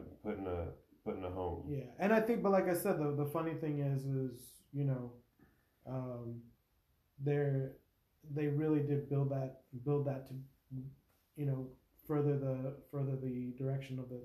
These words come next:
Speaker 2: cartoon as it goes over time. And I like that the fact,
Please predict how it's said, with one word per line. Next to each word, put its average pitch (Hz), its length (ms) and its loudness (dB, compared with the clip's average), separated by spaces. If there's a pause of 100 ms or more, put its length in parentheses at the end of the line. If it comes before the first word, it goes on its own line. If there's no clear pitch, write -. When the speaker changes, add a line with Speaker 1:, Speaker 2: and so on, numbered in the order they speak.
(200)
Speaker 2:
cartoon 135 640 -2 (280)
as 131 160 -2
it 135 140 -8
goes 127 200 -6
over 117 300 -6
time. 135 320 -2 (440)
And 170 180 0
I 156 100 4
like 147 200 0
that 139 120 -2
the 131 100 -2
fact, 135 380 0